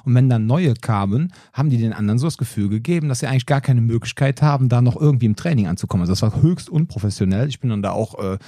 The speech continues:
als ich das dann nachher spitz bekommen habe, dann noch da direkt dazwischen, ja. Aber es ist halt echt problematisch, wenn du das nämlich einreißen lässt und selbst wenn du dann Kunden hast, die du dann wirklich magst und wo du dann ein freundschaftliches Verhältnis hast, dass du dann trotzdem noch irgendwie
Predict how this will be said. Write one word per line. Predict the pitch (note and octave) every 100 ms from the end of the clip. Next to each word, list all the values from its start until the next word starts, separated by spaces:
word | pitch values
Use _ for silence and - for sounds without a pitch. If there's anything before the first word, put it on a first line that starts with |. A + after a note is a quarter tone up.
| - -
als | G#2+
ich | G#2
das | G#2
dann | G#2+
nachher | G#2 A2+
spitz | - B2
bekommen | - A#2+ C#3+ C3
habe, | C3+ C3+
dann | A#2 A2+
noch | G#2
da | A2+
direkt | G2+ A#2 - -
dazwischen, | G#2 - F3 - F#2+ -
ja. | G2 C3+ - - - A2+
Aber | A#2 A2 A#2+
es | A2
ist | A2+
halt | B2+ C#3
echt | A#2+ -
problematisch, | D#3+ C#3+ C3+ C#3+ -
wenn | G2
du | G2
das | G#2 A#2+
nämlich | A2 -
einreißen | G#2 D3+ D3 F#2+ G2 - F#2+
lässt | F2+ B2+ - A#2+
und | G2+ G2 - - -
selbst | - A#2+ -
wenn | A#2
du |
dann | G#2 G2+
Kunden | - F3+ D#3+
hast, | G#2 G#2+ -
die |
du | G#2
dann | G2
wirklich | G#2+ A#2 F#2+ A#2+
magst | D3 F3 -
und | G2+
wo | G2
du |
dann | F#2 F2+
ein |
freundschaftliches | A#2+ A#2+ G#2 F#2+
Verhältnis | - G#2+ - G#2 G#2+
hast, | A2+ -
dass | G#2+
du |
dann | G2+ G2
trotzdem | - A#2+ - B2
noch | A2+ A2 -
irgendwie | A#2 C#3 C3+ G#2+ A2+ B2